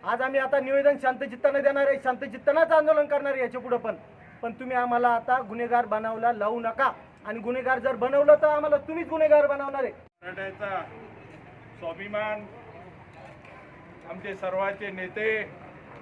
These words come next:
Speaker 2: जरांगे पाटील साहेब यांचा सव्वा दिवस उपोषणाचा आहे आणि ते पाण्या, बिगर पाण्याचं ते उपोषण आहे.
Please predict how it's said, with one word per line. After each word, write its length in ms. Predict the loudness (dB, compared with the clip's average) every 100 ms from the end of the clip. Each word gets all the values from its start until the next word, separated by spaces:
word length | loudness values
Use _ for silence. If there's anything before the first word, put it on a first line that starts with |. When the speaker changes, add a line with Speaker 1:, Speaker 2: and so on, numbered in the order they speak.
| -20 -20 -20 -20 -20 -20 -18 -20 -20 -20 -20 -18 -10
Speaker 2:
जरांगे 360 | -6 -4 -2 -4
पाटील 340 | -4 -4 -6
साहेब 320 | -2 -2 0 -4 -12 -20 -20 -20 -20 -20 -20 -20 -18 -18 -18 -16 -8
यांचा 460 | -8 -2 0 0 0 -2
सव्वा 300 | -2 2 0
दिवस 320 | 0 -2 -4
उपोषणाचा 680 | -6 -6 -6 -6 -6 -8
आहे 640 | -14 -16 -18 -18 -10 -6 -6 -8 -14 -16 -16 -18 -18 -20 -20 -20 -20 -20 -20 -20 -18
आणि 220 | -12 -10 -4
ते 100 | -2
पाण्या, 560 | -2 -2 0 2 2 0
बिगर 320 | -2 -2 -2
पाण्याचं 540 | -2 0 0 0 -2 -2
ते 140 | 0
उपोषण 560 | -2 -2 -8 -6 -6
आहे. 80 | -6